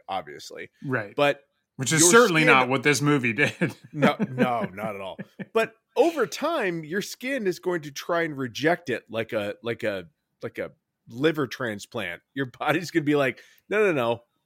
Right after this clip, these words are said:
Speaker 1: this, this shouldn't be here." And it's gonna work hard to remove it. But also,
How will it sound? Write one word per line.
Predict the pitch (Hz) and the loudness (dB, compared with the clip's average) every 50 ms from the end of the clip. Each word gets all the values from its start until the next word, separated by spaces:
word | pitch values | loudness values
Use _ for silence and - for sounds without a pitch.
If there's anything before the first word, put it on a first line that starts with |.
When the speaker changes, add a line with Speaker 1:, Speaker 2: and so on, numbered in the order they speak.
| _ | _
Speaker 1:
this, | 143 160 180 175 - 196 196 202 - - | 0 0 0 0 0 -2 -2 -2 -2 -6
this | 135 139 180 175 | 0 0 0 2
shouldn't | - - 233 226 190 147 135 | 2 0 0 0 0 -2 0
be | 147 175 208 | 0 0 0
here." | 170 139 120 98 85 78 - _ _ _ _ _ _ - | 2 0 0 0 -2 -4 -8 _ _ _ _ _ _ -2
And | - 131 | 0 2
it's | 147 151 - | 2 2 2
gonna | - 196 180 160 | 2 4 4 4
work | 143 135 170 190 185 - | 4 4 2 2 2 0
hard | - 180 170 175 151 | 2 2 2 2 2
to | 143 131 | 0 -2
remove | 127 123 113 120 147 202 220 156 110 | 0 0 0 2 2 2 0 0 -2
it. | 95 - - _ - _ _ _ _ _ _ _ _ _ _ _ _ _ _ _ _ _ _ _ _ _ _ _ _ _ _ _ _ _ _ - | -2 -4 -4 _ -20 _ _ _ _ _ _ _ _ _ _ _ _ _ _ _ _ _ _ _ _ _ _ _ _ _ _ _ _ _ _ 2
But | 247 262 269 | 4 6 6
also, | 269 294 311 285 - - 311 269 262 247 - - - | 6 6 4 2 2 4 4 6 4 4 -2 -8 -14